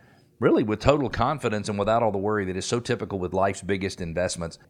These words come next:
And don't forget, we want to connect with you. It's easy to communicate with us. Go to go gaddis radio dot com. You can ask questions. You can ask questions that we answer on air or off air. You can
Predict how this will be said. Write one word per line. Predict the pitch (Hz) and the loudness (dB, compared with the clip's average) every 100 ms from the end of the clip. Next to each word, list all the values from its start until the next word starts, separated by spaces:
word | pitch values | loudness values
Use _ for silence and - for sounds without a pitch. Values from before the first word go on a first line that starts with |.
| - | -6
And | 131 | -4
don't | 147 | 0
forget, | 123 127 117 | 2 2 2
we | 107 123 | 2 2
want | 123 117 123 - - | 4 2 0 -2 -2
to | 113 110 | -2 0
connect | - 104 104 104 | -2 -2 0 -2
with | 90 85 | -4 -4
you. | 90 92 | -2 0
It's | 95 - | -2 -4
easy | 139 165 180 135 113 | -6 -4 -4 -2 -2
to | |
communicate | 98 107 107 98 92 | -4 -4 -4 -2 -4
with | 87 | -2
us. | 92 98 | -2 -2
Go | 113 | -2
to | 98 | 0
go | 101 104 | 0 0
gaddis | 107 104 98 85 | 0 0 -2 -4
radio | 95 120 123 113 | 0 0 2 0
dot | 110 120 | 0 -2
com. | 90 80 110 _ _ - | -4 -6 -8 _ _ -10
You | 92 | -8
can | - 92 85 85 - | -2 -2 -2 -6 -6
ask | 90 90 - | -4 -2 -2
questions. | - 113 113 - 98 92 82 80 85 | -2 0 0 -2 -6 -6 -8 -10 -10
You | 87 90 | -10 -10
can | - 92 82 85 82 - | -8 -8 -8 -10 -12 -4
ask | 95 98 | -2 0
questions | 113 107 104 95 | 0 0 -2 -2
that | 98 | -2
we | 98 | -2
answer | 101 104 | -2 -2
on | 101 113 87 | 2 2 2
air | 90 87 | 0 0
or | 90 127 | 2 2
off | 104 104 123 | 4 4 4
air. | 95 87 85 | 0 -4 -4
You | 87 92 | -4 -4
can | - 92 85 | -2 -2 -4